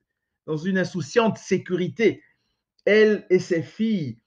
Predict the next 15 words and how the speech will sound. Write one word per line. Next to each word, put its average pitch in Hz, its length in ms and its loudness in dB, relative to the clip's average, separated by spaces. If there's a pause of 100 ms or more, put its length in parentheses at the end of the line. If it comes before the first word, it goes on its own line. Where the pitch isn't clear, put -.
(340)
et 160 280 4
elle 214 340 4
ne 180 220 2
soutenait 196 880 0
pas 214 320 4
la 180 200 6
main 196 320 4
du 175 160 0
malheureux 160 600 4 (320)
et 196 220 10
de 170 440 2
l'indigent. » 160 1000 0 (960)
Qu'est-ce 196 180 -2
qu'elle 214 180 6
faisait, 208 520 4